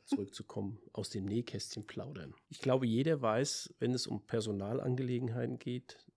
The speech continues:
s-, muss der Kreis relativ klein gehalten werden, weil ganz schnell ist ein Name, der zu früh rauskommt, verbrannt. So. Und es, es, es ist schade, wenn dann ein Name rausgeht, wo man sagt, das wäre eigentlich der richtige gewesen, aber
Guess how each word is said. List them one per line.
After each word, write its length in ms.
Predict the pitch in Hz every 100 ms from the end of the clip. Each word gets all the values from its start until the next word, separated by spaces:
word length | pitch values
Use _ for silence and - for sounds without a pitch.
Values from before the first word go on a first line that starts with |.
| -
s-, 160 | 107 -
muss 220 | 113 -
der 120 | -
Kreis 420 | - 98 107 -
relativ 460 | 110 123 120 110 -
klein 380 | - 110 101 123
gehalten 460 | 135 135 139 131
werden, 320 | 131 131 143 - _ _ _ _ _
weil 140 | 113 117
ganz 280 | 117 131 -
schnell 280 | - 127
ist 200 | 135 143
ein 240 | - 107 110
Name, 500 | 110 117 135 139 - _ _ -
der 300 | 117 104 -
zu 160 | - 117
früh 200 | 117 107
rauskommt, 540 | 107 120 - 117 -
verbrannt. 640 | - - - 92 92 - _ _ -
So. 200 | 87 - - - - -
Und 80 | 107
es, 280 | - - -
es, 200 | - -
es 160 | - -
ist 80 | -
schade, 460 | - 117 139 151
wenn 180 | 135 127
dann 280 | 127 127 123
ein 120 | 110
Name 320 | 104 110 127 104
rausgeht, 500 | 101 143 - 143 135
wo 80 |
man 120 | 123 117
sagt, 200 | 120 110
das 160 | -
wäre 180 | 113 -
eigentlich 260 | 117 131 -
der 140 | 113
richtige 360 | 127 - 135 117
gewesen, 420 | 110 110 123 135
aber 340 | 123 117 110